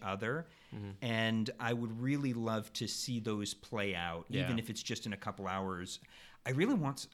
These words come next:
Speaker 1: some surprises.
Speaker 2: Yeah.
Speaker 1: I don't wanna be able to guess the end too soon. And
Speaker 2: Yeah.
Speaker 1: with the Emperor coming in and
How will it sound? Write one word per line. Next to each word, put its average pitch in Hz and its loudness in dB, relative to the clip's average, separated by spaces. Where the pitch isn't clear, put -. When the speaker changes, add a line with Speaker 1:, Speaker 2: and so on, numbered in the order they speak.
Speaker 1:
some 135 0
surprises. - -2
Speaker 2:
Yeah. 95 0
Speaker 1:
I 120 4
don't 156 4
wanna 151 2
be 135 2
able 143 0
to - -6
guess 113 0
the 110 2
end 110 2
too 98 -2
soon. 98 0
And 104 -2
Speaker 2:
Yeah. 104 -6
Speaker 1:
with 113 -4
the 95 -6
Emperor 135 0
coming 123 0
in 120 2
and 107 2